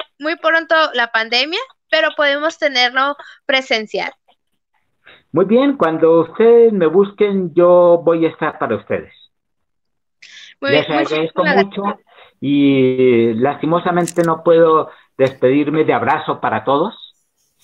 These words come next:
Speaker 2: pero
Speaker 1: <laughs>
Speaker 2: ahí les envío mi cariño y mi reconocimiento.
Speaker 1: Muchísimas gracias, le agradecemos a cada uno de los círculos de estudio que nos han estado siguiendo en este transcurso, como es General Álvaro Obregón,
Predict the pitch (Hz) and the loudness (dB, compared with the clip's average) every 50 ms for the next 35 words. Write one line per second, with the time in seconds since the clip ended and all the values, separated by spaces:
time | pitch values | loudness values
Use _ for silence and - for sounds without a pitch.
0 | - - 269 269 - - - 339 339 349 349 - - 339 339 349 359 403 - - | -14 -8 -6 -6 -4 0 2 2 2 2 2 0 0 -2 -2 -4 -4 -6 -6 -10
1 | - 151 156 160 - 185 170 - 143 123 127 135 147 160 156 151 151 - - - | -12 -10 -10 -8 -8 -8 -8 -10 -10 -10 -8 -4 0 0 2 2 2 0 -2 -6
2 | - - _ - 104 104 95 - - 135 - 151 165 170 170 160 156 151 147 131 | -20 -20 _ -16 -14 -14 -10 -6 -4 -4 -2 -2 -2 -2 0 -2 0 0 0 0
3 | 120 117 127 123 117 117 110 117 123 120 123 127 117 110 - - _ _ _ _ | 0 0 -2 -2 -2 -4 -4 -4 -4 -4 -4 -4 -4 -6 -10 -18 _ _ _ _
4 | _ _ _ _ _ _ _ _ _ _ - - - - - - 339 - 262 311 | _ _ _ _ _ _ _ _ _ _ -20 -20 -20 -18 -16 -16 -12 -6 -2 0
5 | 349 320 - 359 339 - 381 392 392 359 294 269 269 269 269 285 - 339 320 311 | 0 0 0 0 0 0 0 0 2 0 0 0 0 0 -2 -2 -2 -2 -2 0
6 | 302 285 277 269 269 262 277 - 320 285 302 320 339 359 392 381 _ _ _ - | 0 0 0 -2 -2 -2 -4 -4 -4 -2 -2 -2 -2 -2 -4 -4 _ _ _ -20
7 | - - - - _ - - 269 277 285 277 277 277 269 - - _ _ _ _ | -20 -20 -20 -20 _ -8 -4 -2 0 0 0 0 0 -2 -4 -8 _ _ _ _
8 | - 339 339 359 381 392 392 392 415 415 403 - - 320 302 - 349 370 381 349 | -2 0 2 2 2 0 0 -2 -2 -2 -2 -4 -6 -10 -10 -6 -4 0 0 0
9 | 285 269 - - 302 302 320 349 359 359 320 294 269 262 285 311 - - 302 294 | 0 0 -4 -8 -8 -6 -6 -6 -4 -4 -4 -2 -2 -2 -2 -4 -4 -2 0 0
10 | 294 330 320 - 285 247 - 247 240 240 240 262 294 - - _ - - 262 269 | 0 0 -2 -4 -8 -6 -4 -2 -4 -2 -2 -4 -4 -4 -6 _ -10 -8 -6 -2
11 | 262 262 254 - 277 294 285 294 262 247 - _ - 269 277 269 262 - 269 262 | -2 -2 -2 -2 -4 -4 -2 -2 -2 -2 -4 _ -6 -4 -4 -4 -2 -2 -2 -2
12 | 285 - _ _ _ _ _ _ _ - 302 294 294 294 294 277 277 285 302 302 | -2 -4 _ _ _ _ _ _ _ -2 0 0 0 2 0 0 2 0 0 -2
13 | - 349 320 311 302 277 254 262 254 262 254 247 240 233 220 214 214 233 240 254 | -2 -2 -2 0 0 0 0 0 2 2 2 2 2 0 0 -2 0 0 0 0
14 | 294 294 | -2 -4